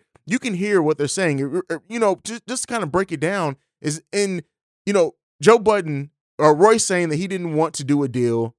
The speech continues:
because, unless Joe Budden was involved. Then it seems like Joel and Crooked I said, "Well, Joe is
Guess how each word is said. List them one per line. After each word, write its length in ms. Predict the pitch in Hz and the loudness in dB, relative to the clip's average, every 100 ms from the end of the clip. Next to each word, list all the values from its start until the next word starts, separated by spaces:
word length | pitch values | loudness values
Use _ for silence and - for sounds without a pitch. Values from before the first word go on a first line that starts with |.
| - | -6
because, 260 | 156 147 151 | 0 0 2
unless 260 | 147 156 | 0 0
Joe 240 | 135 147 139 | 2 2 2
Budden 300 | 135 117 110 | 2 0 -4
was 180 | 110 | -6
involved. 380 | 104 - 71 - _ _ _ _ | -8 -12 -16 -18 _ _ _ _
Then 340 | 135 165 180 - | 0 0 0 -8
it 120 | - - | -10 0
seems 260 | 175 175 | 2 4
like 120 | 165 | 0
Joel 360 | 139 135 143 160 | 2 2 4 2
and 80 | 143 | 2
Crooked 240 | 202 202 | -2 2
I 160 | 196 226 | 2 2
said, 180 | 175 151 | 0 2
"Well, 140 | 147 | 2
Joe 340 | 107 139 156 | 4 4 4
is 400 | 151 147 143 127 | 4 0 0 -2